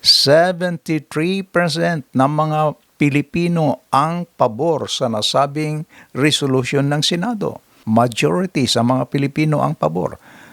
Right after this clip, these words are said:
sa nasabing resolution. Ang hindi pabor, fourteen percent. Dahil ten percent ang hindi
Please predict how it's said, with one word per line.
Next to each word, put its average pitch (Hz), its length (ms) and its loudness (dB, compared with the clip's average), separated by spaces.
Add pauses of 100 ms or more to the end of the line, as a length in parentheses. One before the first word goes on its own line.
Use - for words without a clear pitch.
(140)
sa - 240 4
nasabing 135 560 0
resolution. 147 560 -2 (240)
Ang 135 240 2
hindi 151 320 2
pabor, 190 400 0 (960)
fourteen 131 800 2
percent. 165 560 -2 (960)
Dahil 135 480 4 (160)
ten 185 240 4
percent 151 560 0 (400)
ang 170 640 0 (320)
hindi 151 800 2